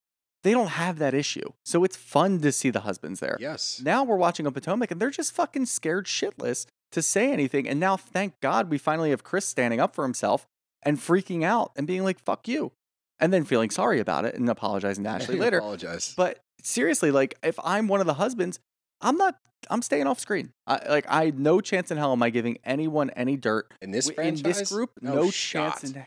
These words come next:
Speaker 1: hell.
Speaker 2: Zero.
Speaker 1: You don't see it anywhere else because that's not a problem on any of the other, other shows. It's a problem on this show. They need to stop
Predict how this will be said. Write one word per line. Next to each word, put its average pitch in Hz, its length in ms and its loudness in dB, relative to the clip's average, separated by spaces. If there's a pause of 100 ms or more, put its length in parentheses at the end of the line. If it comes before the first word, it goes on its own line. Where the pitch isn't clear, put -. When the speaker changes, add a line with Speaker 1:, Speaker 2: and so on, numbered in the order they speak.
Speaker 1:
hell. 135 300 2
Speaker 2:
Zero. 151 520 -4
Speaker 1:
You 139 60 -2
don't 185 180 -2
see 202 220 0
it 180 80 4
anywhere 160 320 2
else 143 100 4
because 127 300 -4
that's 131 200 -2
not 139 180 -2
a 135 40 -2
problem 135 480 -2
on 107 220 2
any 107 160 0
of 110 40 -2
the 110 120 0
other, 107 180 0 (300)
other 107 260 0
shows. 175 420 2 (360)
It's - 140 -6
a 185 40 -4
problem 190 380 -2
on 165 140 2
this 175 100 0
show. - 320 -2
They 131 160 2
need 139 340 2
to 165 80 -6
stop - 380 -2